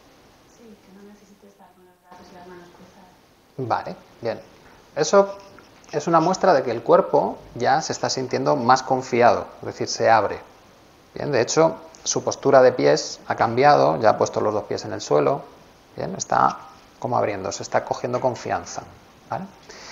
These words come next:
Speaker 2: Repito, lo fundamental en esto es el cuerpo, porque la mente lo único que hace es activar más cosas. Bien. Entonces, esto sería como que en una cadena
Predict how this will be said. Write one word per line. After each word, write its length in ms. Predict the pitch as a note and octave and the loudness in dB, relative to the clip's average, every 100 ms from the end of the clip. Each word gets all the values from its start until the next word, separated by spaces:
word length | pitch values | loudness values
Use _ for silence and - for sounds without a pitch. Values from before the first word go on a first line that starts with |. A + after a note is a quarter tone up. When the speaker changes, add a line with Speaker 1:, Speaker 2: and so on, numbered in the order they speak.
| - - - - - _ - - | -20 -20 -20 -20 -20 _ -20 -16
Speaker 2:
Repito, 500 | D3 C#3 C#3 D3 B2+ | -2 0 2 0 2
lo 100 | A2 | 2
fundamental 640 | B2 C3 A#2+ B2 B2 F3+ G#3 | 0 0 0 -2 2 4 4
en 100 | F#3+ | 2
esto 340 | G3 - D3 | 0 0 2
es 300 | E3 G3 - - - - | 4 2 -2 -10 -10 0
el 240 | C3 B2 | 2 2
cuerpo, 500 | - E3+ - G#2+ - - - - _ _ _ _ _ _ _ | 6 6 6 -2 -8 -12 -20 -20 _ _ _ _ _ _ _
porque 240 | A#2 - | -4 0
la 140 | A2 A#2 | 2 4
mente 340 | G3 G3+ D3+ | 4 4 4
lo 100 | C#3 | 4
único 240 | C#3 D#3 D3 | 4 2 2
que 80 | |
hace 220 | D3 - E3+ | 0 2 -2
es 180 | - - - | -2 -6 4
activar 640 | D3 - - C3+ C#3 D3+ | 4 2 -4 2 6 6
más 240 | C3 B2 - | 4 0 2
cosas. 580 | F3 D#3+ G2+ - - - _ _ - - - - D4 - - - - | 2 2 -2 -8 -14 -18 _ _ -20 -20 -20 -18 -18 -18 -20 -20 -20
Bien. 220 | - E3 G3 - _ _ _ - _ | -14 -14 -14 -20 _ _ _ -20 _
Entonces, 320 | A#2+ D#3+ C3 - | -2 0 -2 -2
esto 220 | C#3+ E3 | 0 2
sería 280 | E3+ F3+ B2+ | 6 6 6
como 240 | B2 A2 | 6 4
que 80 | A2+ | 2
en 100 | A2+ | 2
una 200 | C#3 D#3 | 4 8
cadena 420 | D#3 F3 D3 - | 8 6 2 -2